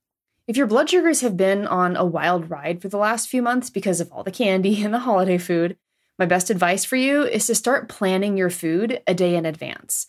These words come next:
and then following that plan. We've talked about this kind of thing before, but it really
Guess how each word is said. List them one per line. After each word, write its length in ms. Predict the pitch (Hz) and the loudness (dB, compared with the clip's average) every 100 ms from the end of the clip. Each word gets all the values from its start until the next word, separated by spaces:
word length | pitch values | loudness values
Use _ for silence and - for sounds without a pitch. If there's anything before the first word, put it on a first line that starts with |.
| _ _ _ | _ _ _
and 120 | 180 | 0
then 380 | 208 269 320 339 _ _ | 2 4 2 0 _ _
following 640 | - 175 175 170 170 175 - | -2 2 2 2 0 -4 -4
that 200 | 156 - | -4 -4
plan. 460 | - - 50 - 214 _ _ _ - | -10 -10 -10 -14 -20 _ _ _ -4
We've 100 | 247 | 2
talked 240 | 311 349 | 2 2
about 220 | 330 254 | 0 2
this 140 | 226 220 | 0 0
kind 240 | 208 202 | 0 -2
of 80 | 180 | -2
thing 180 | 170 170 | -4 -4
before, 480 | 175 320 240 - - | -2 2 2 0 0
but 280 | 214 - - | 0 0 -2
it 220 | 247 185 | -2 2
really 320 | 233 320 330 | 4 4 4